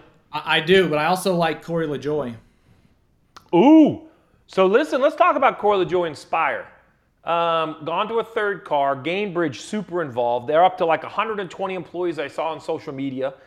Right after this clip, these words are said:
Speaker 2: They posted a big picture of the Spire team. It's monster size now. Uh, this is a group that used to be, like, thirty-five employees. They're now at a K B M's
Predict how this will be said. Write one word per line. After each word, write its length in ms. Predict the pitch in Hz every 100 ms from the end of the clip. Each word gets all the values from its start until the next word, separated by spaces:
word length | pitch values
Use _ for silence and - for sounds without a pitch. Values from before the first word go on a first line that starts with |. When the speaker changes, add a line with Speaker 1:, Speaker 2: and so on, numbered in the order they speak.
| _ -
Speaker 2:
They 120 | 127
posted 420 | - 165 156 -
a 60 | 131
big 280 | 110 160 -
picture 320 | 180 - 180
of 80 | 139
the 80 |
Spire 400 | 131 - 147 156
team. 320 | 143 - 147 143
It's 140 | 131
monster 600 | 117 127 151 170 - 120
size 480 | - 131 123 123 104
now. 320 | 101 90 107 - _ _ _ _ -
Uh, 140 | 135
this 100 | 156
is 80 | 202
a 60 | 175
group 240 | 151 170
that 80 | 151
used 160 | 165 156
to 40 |
be, 60 | 160
like, 260 | 139 113
thirty-five 520 | - 165 151 131 117
employees. 640 | 113 104 110 101 110 139 _ _ _ _
They're 140 | 131 135
now 260 | 165 202
at 80 | 190
a 60 | 160
K 240 | - 185
B 180 | 175 180
M's 420 | 175 170 147 -